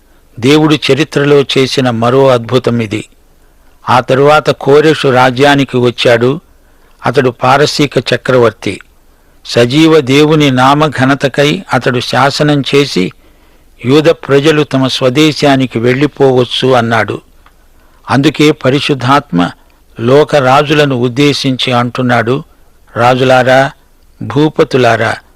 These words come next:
భయభక్తులు కలిగి యెహోవాను సేవించండి. తీర్పు దినం రాబోతోంది, జాగ్రత్త. దేవుని కుమారుడైన యేసుక్రీస్తును ముద్దు పెట్టుకొనండి, లేని ఎడల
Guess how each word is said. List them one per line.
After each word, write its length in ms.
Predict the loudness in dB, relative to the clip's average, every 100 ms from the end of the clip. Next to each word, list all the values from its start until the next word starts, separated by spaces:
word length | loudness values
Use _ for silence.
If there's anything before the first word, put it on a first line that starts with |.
| _ _ _ -12
భయభక్తులు 640 | -2 0 0 -2 -2 0 0
కలిగి 400 | 0 -2 0 -2
యెహోవాను 800 | 0 -2 0 0 2 0 -2
సేవించండి. 840 | -6 -4 -2 -4 -4 -6 -6 -8 -12 _ _ _ _ _ _ _ -2
తీర్పు 320 | -2 0 -2
దినం 360 | 0 0 0
రాబోతోంది, 880 | 2 0 2 0 0 0 -2 -2 -4
జాగ్రత్త. 680 | -2 0 0 -2 -6 -6 -10 -12 _ _ _ _ _ _ -10
దేవుని 360 | 0 2 2 -2
కుమారుడైన 680 | -2 0 2 2 2 2 2
యేసుక్రీస్తును 1080 | 0 0 0 -4 -8 -4 -4 -4 -2 -2 -2 _ _ _ -8
ముద్దు 280 | -2 0 -2
పెట్టుకొనండి, 920 | 0 -2 -2 -4 -2 -2 -2 -4 -6 _ _ _ _ _ _ -2
లేని 280 | 0 2
ఎడల 500 | 2 0 0 -2 -2